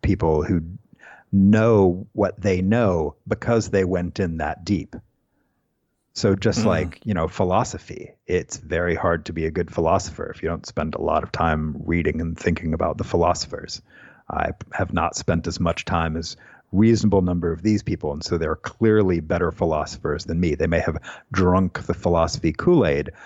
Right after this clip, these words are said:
Speaker 1: but then coming out the other side, they probably also can philosophize with more nuance and historical context and things that are just lost on me, in the same way of, um,
Speaker 2: Mm-hmm.
Speaker 1: going into Buddhism or whatever other cult.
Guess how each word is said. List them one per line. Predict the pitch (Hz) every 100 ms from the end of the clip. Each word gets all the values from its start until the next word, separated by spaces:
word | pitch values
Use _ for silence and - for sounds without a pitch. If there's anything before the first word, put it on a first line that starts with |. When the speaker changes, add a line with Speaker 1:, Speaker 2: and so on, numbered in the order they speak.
| -
Speaker 1:
but | - -
then | 104 90
coming | - 98 95
out | 80
the | -
other | 80 78
side, | - 151 117 80 82 -
they | 92 87 80
probably | - 82 82
also | 78 76 - 73
can | - 80
philosophize | - 87 80 - - 76 73 - - - _ -
with | 101 101
more | 101 92
nuance | 92 90 90 80
and | 90
historical | 85 - - 80 80 -
context | - 73 73 76 - 76
and | 78
things | 76 76 -
that |
are | 80
just | - -
lost | - - -
on | - -
me, | - _ - - _
in | 101
the | 92
same | - 95 92
way | 85 82 82
of, | 76 76 - 113
um, | 104
Speaker 2:
Mm-hmm. | 80 78
Speaker 1:
going | 73 80 78
into | 80 90
Buddhism | 82 80 82 85
or | 87
whatever | 90 107 110
other | 71 73
cult. | - 73 -